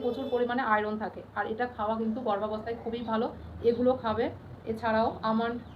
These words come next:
কাজু, কিশমিশ, আখরোট, এগুলো কিন্তু গর্ভাবস্থায় খুবই ভালো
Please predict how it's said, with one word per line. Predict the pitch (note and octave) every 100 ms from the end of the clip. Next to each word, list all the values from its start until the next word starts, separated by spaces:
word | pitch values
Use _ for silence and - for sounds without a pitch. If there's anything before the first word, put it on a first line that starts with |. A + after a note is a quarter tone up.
| -
কাজু, | A#3 A3+ A#3+ A#3+ -
কিশমিশ, | B3 - A#3+ A#3+ - A3
আখরোট, | A3+ B3 B3 A3
এগুলো | A3+
কিন্তু | A#3 B3 A3
গর্ভাবস্থায় | G3+ A3 A3 B3 B3
খুবই | A#3+ B3
ভালো | A#3